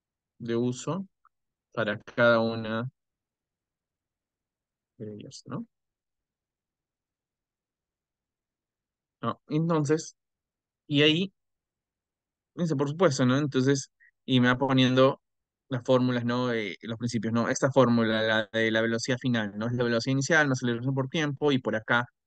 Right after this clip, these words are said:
me va explicando qué, de, de dónde sale, cómo sale, o sea, lo va haciendo. De nuevo, yo lo podría hacer, sí, pero ¿se dan cuenta cuánto tiempo tal vez yo me hubiese demorado en escribir y hacer todo esto, y ahora eso lo está haciendo?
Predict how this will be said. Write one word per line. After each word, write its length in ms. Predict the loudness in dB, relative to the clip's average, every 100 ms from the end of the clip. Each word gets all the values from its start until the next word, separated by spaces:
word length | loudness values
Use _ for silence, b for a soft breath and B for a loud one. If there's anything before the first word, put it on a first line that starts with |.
| _ -4
me 240 | 0 2
va 80 | 2
explicando 760 | 0 -4 0 0 2 2 0 -4 _ _ _ _ _
qué, 400 | 0 2 0 -4
de, 240 | -2 -2 -2 -4
de 120 | -2
dónde 220 | 0 0
sale, 460 | 0 2 2 2 -2
cómo 220 | -4 -4
sale, 180 | -4 -6
o 20 |
sea, 140 | -6 -10 _ _ _
lo 100 | 0
va 80 | 2
haciendo. 380 | 2 -2 -4 -10 _ _ _ _ _
De 140 | 0
nuevo, 380 | 2 4 2 -2 _ _ _
yo 160 | -2 0
lo 100 | 2
podría 240 | 2 2
hacer, 240 | 2 0 -2 _ -16
sí, 320 | -8 -8 -8 _ _
pero 260 | 2 2 0
¿se 140 | -4
dan 120 | -4
cuenta 420 | 0 0 2 0 -2 _ _
cuánto 300 | -2 0 -2
tiempo 280 | -4 -4 -2
tal 120 | 0
vez 100 | 0
yo 60 | 0
me 100 | 0
hubiese 240 | 0 0
demorado 640 | 0 2 2 4 4 2 0
en 140 | -4
escribir 400 | -4 -4 -2 -2
y 40 | -2
hacer 160 | -6
todo 160 | -6 -4
esto, 400 | -2 -2 -4 -6 _
y 200 | -8 -2
ahora 280 | 0 2 0
eso 180 | -2 -6
lo 60 |
está 120 | -10
haciendo? 480 | -8 -8 -4 -6 -8